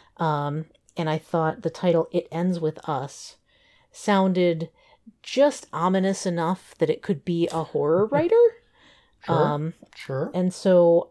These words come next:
Speaker 1: I ended up thinking of Stephen King
Speaker 2: Mm-hmm.
Speaker 1: because
Speaker 2: Mm-hmm.
Speaker 1: he's a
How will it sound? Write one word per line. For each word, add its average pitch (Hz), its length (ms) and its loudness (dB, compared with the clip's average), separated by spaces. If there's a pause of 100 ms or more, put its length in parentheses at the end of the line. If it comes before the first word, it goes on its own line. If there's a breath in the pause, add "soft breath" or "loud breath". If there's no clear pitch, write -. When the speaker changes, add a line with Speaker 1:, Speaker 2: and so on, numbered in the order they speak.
Speaker 1:
I 202 140 -6
ended 254 260 2
up 202 60 -20
thinking 196 320 2
of 160 140 0
Stephen 165 440 -2
King 247 540 -4 (160)
Speaker 2:
Mm-hmm. 160 280 -8 (120)
Speaker 1:
because 170 600 0
Speaker 2:
Mm-hmm. - 60 -20 (100)
Speaker 1:
he's 240 380 -2
a 233 120 0